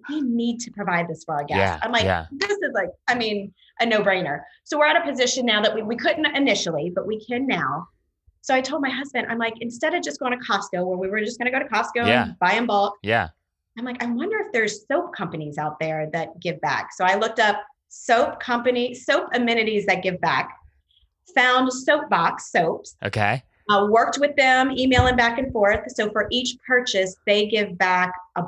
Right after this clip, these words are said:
Speaker 1: bar of soap to those in need. So we provide, uh, shampoo, conditioner, and body soap now, um, which I think is so
Speaker 2: That's
Speaker 1: fun.
Speaker 2: amazing. Yeah.
Speaker 1: We went to provide coffee.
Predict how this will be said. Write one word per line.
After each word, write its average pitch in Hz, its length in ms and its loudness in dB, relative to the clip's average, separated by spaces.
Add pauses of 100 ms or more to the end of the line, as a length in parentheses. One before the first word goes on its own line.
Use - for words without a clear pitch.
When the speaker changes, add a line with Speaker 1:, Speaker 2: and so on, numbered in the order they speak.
Speaker 1:
bar 190 240 4
of 208 100 0
soap - 420 -4 (200)
to 247 120 -8 (200)
those 170 220 0
in 214 100 0
need. 170 260 -4 (640)
So 208 280 4
we 233 300 0
provide, 196 540 2
uh, 185 160 2
shampoo, 254 440 -2
conditioner, 233 380 -2
and 240 100 -2
body 180 220 0
soap 165 300 -8
now, 160 360 -4 (120)
um, 160 480 2 (460)
which 220 200 -4 (120)
I 269 80 2
think 269 200 -2
is 269 120 -2
so 214 180 2
Speaker 2:
That's - 160 4
Speaker 1:
fun. 127 80 4
Speaker 2:
amazing. 110 480 2
Yeah. 117 360 2
Speaker 1:
We 214 120 2
went 233 220 0
to 277 80 -2
provide 247 340 2
coffee. - 580 0